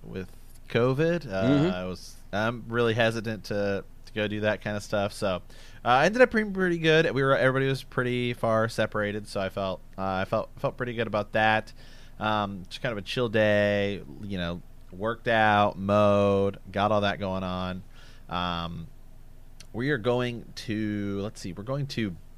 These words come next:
Speaker 1: Bend, Oregon this coming Friday. Uh, lady,
Speaker 2: Nice.
Speaker 1: uh, Teresa has some family there, so that's where we're gonna go. Um,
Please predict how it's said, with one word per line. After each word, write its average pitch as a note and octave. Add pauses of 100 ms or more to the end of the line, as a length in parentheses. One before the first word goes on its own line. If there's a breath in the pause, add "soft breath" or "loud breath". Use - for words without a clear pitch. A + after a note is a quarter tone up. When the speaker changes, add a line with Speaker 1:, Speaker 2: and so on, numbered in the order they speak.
(140)
Speaker 1:
Bend, C#3+ (100)
Oregon G3+
this A2+ (120)
coming E3 (100)
Friday. F#3 (540 soft breath)
Uh, G2+
lady, G#2
Speaker 2:
Nice. G2+
Speaker 1:
uh, G2
Teresa G#2+
has G#2
some F#2
family G#2
there, G2
so -
that's F#2+
where G2+
we're F#2+
gonna F2
go. A2 (560 soft breath)
Um, F#2